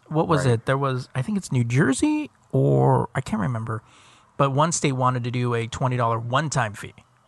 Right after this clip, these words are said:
Speaker 1: And it's like, it's like a one-time fee you might be able to get through, but nobody's gonna wanna pay extra for porn. Um,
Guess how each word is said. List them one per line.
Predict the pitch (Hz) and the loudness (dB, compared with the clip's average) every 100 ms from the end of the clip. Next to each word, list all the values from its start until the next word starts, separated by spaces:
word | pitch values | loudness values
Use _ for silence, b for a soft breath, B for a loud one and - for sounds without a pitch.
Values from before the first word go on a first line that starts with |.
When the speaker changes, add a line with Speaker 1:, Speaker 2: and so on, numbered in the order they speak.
| _ _ _ _ _ _ _ _ _ _ _ | _ _ _ _ _ _ _ _ _ _ _
Speaker 1:
And | 135 127 120 117 - - | -2 0 0 -4 -12 -8
it's | 139 - | -8 -2
like, | 127 117 b b b b b b _ | -4 -4 b b b b b b _
it's | - 165 | -8 -4
like | 202 185 | -4 -4
a | |
one-time | 208 262 247 226 | -2 0 0 -2
fee | 208 208 | -2 -4
you | 156 139 | -4 -4
might | 120 113 127 123 | -4 -4 -4 -2
be | 127 | 0
able | 139 139 | 2 0
to | |
get | 139 139 | 0 0
through, | 147 139 | 0 2
but | 123 | 2
nobody's | 127 123 113 | 2 0 -2
gonna | 123 | -4
wanna | 107 107 | -4 -4
pay | 107 117 | -4 -6
extra | 113 - 123 | -6 -8 -10
for | 110 | -12
porn. | 117 117 113 B B B _ | -8 -8 -8 B B B _
Um, | 127 123 120 113 104 | 0 4 4 0 -10